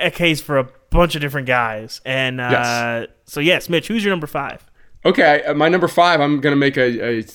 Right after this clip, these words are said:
Speaker 2: a strong case. This is a curveball. I'm going with John Rice Plumlee, a guy who has not started a
Speaker 1: Okay.
Speaker 2: game yet. I'm gonna run
Speaker 1: That
Speaker 2: the
Speaker 1: is a
Speaker 2: option.
Speaker 1: curveball.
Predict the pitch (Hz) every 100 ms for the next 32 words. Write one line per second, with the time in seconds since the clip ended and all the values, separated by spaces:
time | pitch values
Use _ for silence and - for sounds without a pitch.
0 | - 120 - 151 185 190 123 98 104 -
1 | 127 123 139 139 - 170 147 110 87 104
2 | - _ _ _ _ _ _ _ _ 147
3 | 190 180 139 - 135 156 143 143 147 -
4 | - 165 131 - - _ 120 - 147 165
5 | 156 131 139 147 - - 143 135 139 131
6 | 160 131 101 - - 131 175 233 220 190
7 | 185 170 151 143 139 107 113 107 107